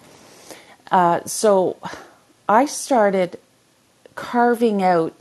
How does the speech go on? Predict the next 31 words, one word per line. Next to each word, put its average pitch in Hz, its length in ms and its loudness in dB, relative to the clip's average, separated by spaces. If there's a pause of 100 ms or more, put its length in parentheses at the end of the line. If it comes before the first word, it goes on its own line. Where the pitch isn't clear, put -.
my 185 240 -4
own 180 240 -2
life 170 420 -2
by 160 340 0 (380)
allowing 202 680 4
myself 196 600 -2
and 175 140 -6
giving 175 320 -2
myself 156 500 -4
permission 151 680 -4 (600)
to 208 140 0
love 240 300 4
myself, - 640 -4 (580)
to 226 100 -2
take 226 300 0
care 202 300 2
of 208 160 -2
myself, - 680 -6 (500)
to 220 380 2 (340)
give 262 220 2
myself 240 600 0
time 202 540 -4 (100)
and 202 400 0 (840)
not 254 340 2
allow 202 400 4
anyone 151 420 -4
to 151 120 -14
take 151 340 -10
away 151 260 -6
from 147 300 -12
that. - 380 -16